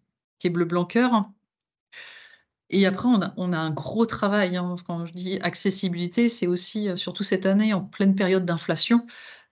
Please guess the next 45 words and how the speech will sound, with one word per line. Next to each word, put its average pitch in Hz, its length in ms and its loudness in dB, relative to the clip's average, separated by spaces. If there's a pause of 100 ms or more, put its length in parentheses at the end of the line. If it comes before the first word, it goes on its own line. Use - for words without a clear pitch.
euh, 175 760 -6
l'arbitrage 180 680 0
économique, 180 720 2
il 170 120 -2
est, 165 420 0
il 170 140 -4
est 156 40 -4
primordial, 185 560 0
je - 120 -14
pense, 170 220 -10
pour 165 180 -10
le 165 80 -4
consommateur. 170 680 -2
Le 170 80 0
marché 170 380 -2
tire 190 320 -2
vers 175 140 0
les 165 100 0
produits, 180 640 0
euh, 160 160 0 (720)
enfin, 151 100 0
il 156 120 0
y 160 60 0
a 160 40 4
une 160 100 2
guerre 156 160 2
des 175 140 6
prix 196 260 4
abominable, 202 640 2
ce 202 80 -8
qui 185 160 -10
n'aide 180 280 -4
pas 196 180 2
sur, 185 340 -6
euh, 170 400 -2 (520)
sur 175 280 -4
la, 165 300 0
la 170 140 0
mise 180 180 2
en 185 120 2
œuvre 190 160 2
des 175 100 2
démarches 170 280 -2
de 175 80 2
qualité. 180 520 0